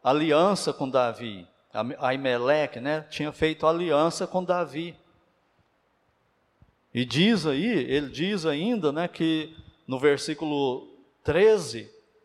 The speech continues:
levantasse, para que levantasse contra mim e armasse ciladas, como hoje se vê. O que que Davi, em algum momento da vida dele,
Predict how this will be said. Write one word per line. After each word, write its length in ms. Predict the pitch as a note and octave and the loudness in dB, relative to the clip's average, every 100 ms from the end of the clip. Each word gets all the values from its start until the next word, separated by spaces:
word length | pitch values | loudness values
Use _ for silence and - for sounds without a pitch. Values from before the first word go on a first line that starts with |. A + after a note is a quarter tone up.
| _ _ _ _ _ _ _ _ _ _ _ _ _ _ _ _ | _ _ _ _ _ _ _ _ _ _ _ _ _ _ _ _
levantasse, 920 | C3 E3 E3+ D#3+ D3+ D#3+ F3+ F#3 - | 2 4 4 2 2 2 4 2 0
para 280 | D#3 F3+ F#3+ | 2 2 0
que 100 | F#3+ | -2
levantasse 720 | F#3 E3 E3 D#3 D#3+ D#3+ - | -2 2 0 0 0 0 -2
contra 480 | - F3 G#3 G#3 F#3 | -4 0 0 0 -2
mim 440 | D3+ D3+ F#3+ A3 A3+ | -2 -4 -6 -8 -6
e 160 | D#3+ | -2
armasse 580 | D#3 C#3+ D#3 D#3+ - - | -2 -2 -4 -4 -6 -8
ciladas, 800 | F#3 D#3 C#3 D#3 A#2 G2+ - - | -6 0 0 0 -4 -10 -12 -8
como 260 | - D3 | -4 0
hoje 360 | D3+ C3 C#3+ D3+ | 0 0 -2 -8
se 200 | - F3 | -10 -10
vê. 380 | C#3+ A2+ A2 - _ _ _ _ _ _ _ _ _ _ | -6 -6 -8 -12 _ _ _ _ _ _ _ _ _ _
O 40 | - | 0
que 120 | A#3 | 2
que 120 | C4 | 2
Davi, 640 | A3+ G#3 D3+ A#2+ F3+ F#3 C3 | 2 4 4 2 -4 -2 -4
em 40 | |
algum 280 | C3+ C#3 D3+ | -4 -4 -2
momento 480 | G3+ F#3+ D#3 D#3+ C#3 | 0 0 0 -4 -2
da 160 | C#3+ | -2
vida 280 | B2+ D3+ C3+ | -2 -4 -8
dele, 460 | A2+ C3 F3 A#2+ | -6 -4 -4 -6